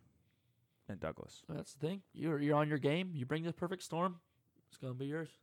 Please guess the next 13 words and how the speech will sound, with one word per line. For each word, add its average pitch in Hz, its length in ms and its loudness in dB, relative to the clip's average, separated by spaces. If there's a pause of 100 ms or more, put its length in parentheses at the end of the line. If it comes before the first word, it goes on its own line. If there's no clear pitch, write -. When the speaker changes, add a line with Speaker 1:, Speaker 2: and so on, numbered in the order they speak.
Speaker 2:
That's - 180 -20 (540)
all. 147 200 2
This 139 240 0
is 120 100 -6
who's 127 160 0
gonna 131 140 0
be 123 100 2
in 123 80 2
the 127 80 2
right 120 180 2
form. - 280 -8 (540)
Um, 123 400 4 (480)
yeah, - 140 -4